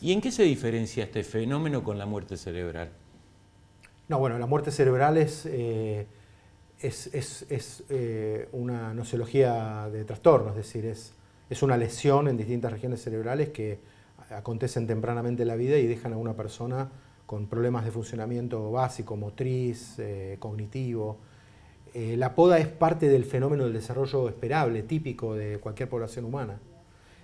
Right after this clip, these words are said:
Speaker 2: La muerte cerebral programada es, eh, perdón, la, la muerte, la, la parálisis cerebral o la muerte de, neuronal, como vos la describís, es más parte de una,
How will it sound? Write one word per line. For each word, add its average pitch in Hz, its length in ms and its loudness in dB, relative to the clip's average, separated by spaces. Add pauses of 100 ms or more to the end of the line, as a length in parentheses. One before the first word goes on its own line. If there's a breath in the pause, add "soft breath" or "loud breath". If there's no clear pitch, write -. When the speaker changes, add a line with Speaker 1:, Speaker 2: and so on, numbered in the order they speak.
(180)
Speaker 2:
La 117 140 -2
muerte 127 200 2
cerebral 131 280 4
programada 135 520 2
es, 131 260 -2
eh, 127 80 -6
perdón, 127 280 4
la, 110 180 -4
la 120 100 -2
muerte, 135 540 4
la, 117 320 -2
la 117 240 -2
parálisis 139 420 2
cerebral 127 420 2
o - 20 0
la 113 80 -2
muerte 123 280 -4
de, 113 240 -4 (440 loud breath)
neuronal, 127 440 2
como 131 160 -2
vos 123 100 0
la 127 80 0
describís, 123 440 0
es 143 80 2
más 120 160 -2
parte 127 400 -2
de 120 60 0
una, 117 420 -6